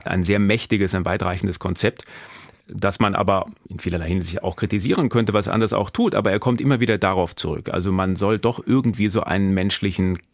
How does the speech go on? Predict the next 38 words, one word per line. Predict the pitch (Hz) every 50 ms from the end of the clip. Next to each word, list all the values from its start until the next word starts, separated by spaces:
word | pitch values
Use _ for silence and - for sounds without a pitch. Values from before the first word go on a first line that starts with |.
| _ - _
Wesenskern | - 101 - 95 95 98 95 95 87 - - - _ - - 104 90 87 92 95 95 92 87 - - - - - - - - - -
bewahren. | - 98 85 80 90 80 80 87 98 110 135 143 160 196 202 - _ _ _ _ _ _ _ _ _ _ _ _ _ _ - -
Jetzt | - 113 - - -
ist | 131 - -
die | 113
Frage, | - - 98 101 117 110 90
wie | 107
geht | - - 107 -
das | 104 101
beides | - - 87 95 98 92 -
eigentlich | - 90 92 98 92 87 -
zusammen? | - - 98 82 104 117 160 104 87 87 87 90
Ja, | 95 98
und | 101 104
ich | 101 -
glaube | - - - - 135 139 135 127 123 - - -
letztendlich, | 110 104 107 - - 110 117 117 110 -
dass | - 107 107 -
man | - 107 101 104 101 - - - - - - _ _ _ _ _ _ _
Anders | - - 110 110 110 -
vielleicht | - 113 107 101 98 -
so | - 113 127 139
verstehen | - 123 107 - - 110 117 127
kann | 123 - 123 120
und | 110
auch | - 110 -
produktiv | - 120 110 101 - - - 180 - -
machen | - 104 92 90 90 90 -
kann | - - 92 92 98 113 135 139 - - -
für | 98 - - 107 104 101 101 - -
unsere | - 104 98 101 90 85
heutigen | 90 95 - - 107 92 90 85
Fragen, | - - - 85 82 80 92 113
indem | 117 101 98 90 101 107 113
man | 120 117 113 -
immer | - - 127 127 113
wieder | 107 98 98
fragt, | 90 - - - 85 90 - - - - -